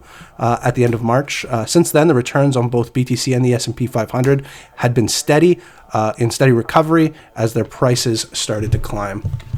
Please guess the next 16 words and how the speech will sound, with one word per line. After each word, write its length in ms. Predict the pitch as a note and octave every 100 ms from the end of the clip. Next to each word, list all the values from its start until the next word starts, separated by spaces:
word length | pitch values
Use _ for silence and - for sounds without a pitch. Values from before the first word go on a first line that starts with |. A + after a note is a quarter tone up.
| - - - - -
So, 400 | - D3 C3 B2+ - - -
as 180 | E3 E3+
you 60 | D#3
mentioned, 540 | E3+ D#3 C#3 C3+ B2
the 40 |
correlation's 540 | B2+ E3+ D3+ D3+ C#3+ B2
still 240 | D3+ D3
there. 380 | C#3+ C3 D3 C#3 - - -
Uh, 220 | B2 A#2
obviously, 520 | B2 C#3 C#3 C3 C#3+ C3
there 140 | C3
was 160 | B2 A2+
a 140 | A2+
harder 840 | - - C#3+ D3 C#3+ C#3 C3+ C3 - - C3
downturn, 920 | C3 C3 C#3 D3 - D3 F3 G3+ A#3
uh, 320 | B2 A#2 A2+